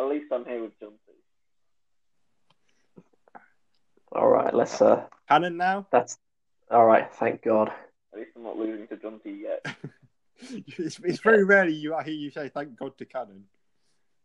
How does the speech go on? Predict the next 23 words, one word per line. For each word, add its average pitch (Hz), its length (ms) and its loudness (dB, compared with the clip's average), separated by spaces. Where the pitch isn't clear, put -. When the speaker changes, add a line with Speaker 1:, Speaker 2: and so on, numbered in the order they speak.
Speaker 2:
Oof. 113 160 -8
Speaker 3:
Right. 110 240 -4
Speaker 2:
Oh. - 240 -10
Speaker 3:
Question 165 380 -8
one 131 360 -4
for 139 60 -10
all 135 160 -8
Cannon. 113 460 -6
Who 175 140 -4
designed 156 440 -10
the 139 60 -12
fort-, - 320 -8
who 160 80 -6
designed 180 420 -8
Fortress, 175 420 -8
Fortress 175 560 -6
Vader 135 500 -4
on 123 60 -14
Mustafar? 113 640 -10
His - 140 -14
castle 131 160 -8
on 127 120 -8
Mu-, 135 100 -8